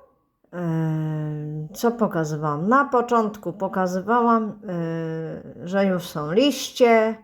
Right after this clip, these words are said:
zielone. Tu wyraźniej widać. Liście zielone i tak dalej.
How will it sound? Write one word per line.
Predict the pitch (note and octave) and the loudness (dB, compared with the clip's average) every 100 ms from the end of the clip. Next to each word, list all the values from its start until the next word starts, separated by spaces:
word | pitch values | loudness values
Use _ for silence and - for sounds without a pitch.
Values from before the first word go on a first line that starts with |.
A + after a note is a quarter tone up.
| _ _ _ _ - - | _ _ _ _ -20 -12
zielone. | G3 F#3+ G3+ F#3+ F#3+ F#3 F#3 E3+ E3 E3 - _ - - _ _ _ _ _ - | -6 2 4 6 6 4 2 0 0 -4 -10 _ -20 -20 _ _ _ _ _ -18
Tu | D#3 | -14
wyraźniej | C#3+ D3+ D3 C3+ C#3 C#3 | -10 -8 -8 -10 -8 -8
widać. | C3+ - - - - - - - - - - | -8 -14 -20 -20 -20 -20 -18 -20 -20 -4 6
Liście | G#3 D4 - - C#4 B3 | 6 6 2 2 6 8
zielone | B3 A#3+ A#3 A3+ A3 G#3 G#3 | 8 6 6 6 4 2 0
i | F#3+ | -6
tak | - E3 D#3+ | -2 -4 0
dalej. | G#3+ A#3+ B3+ C#4 D4+ D4+ | 4 6 8 6 4 -2